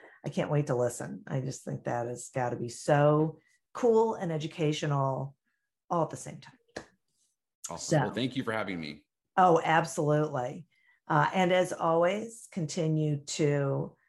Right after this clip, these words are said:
Speaker 1: uh, prosper and be curious. And until we meet again on another episode of Accelerate Your Business Growth,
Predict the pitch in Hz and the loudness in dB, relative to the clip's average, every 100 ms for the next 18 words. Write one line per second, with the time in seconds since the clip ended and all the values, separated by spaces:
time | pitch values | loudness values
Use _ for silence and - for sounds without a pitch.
0 | _ _ - - - 156 151 - 220 226 | _ _ -10 -10 -2 0 0 0 -2 -2
1 | - 220 247 - - 123 113 123 208 - | -2 -4 -4 -8 -2 0 0 -2 -4 -8
2 | - - _ _ _ 160 165 156 202 202 | -18 -20 _ _ _ 0 0 2 2 4
3 | 196 190 180 180 196 240 - 165 160 156 | 4 2 2 2 2 -2 -4 -2 0 0
4 | 156 160 170 175 185 202 233 - 151 139 | -2 -4 -8 -8 -4 -4 -4 -6 -4 -4
5 | 139 - 151 156 160 160 151 170 165 170 | -2 2 2 4 0 -2 -2 -2 -2 -6
6 | - - 180 220 | -6 0 0 0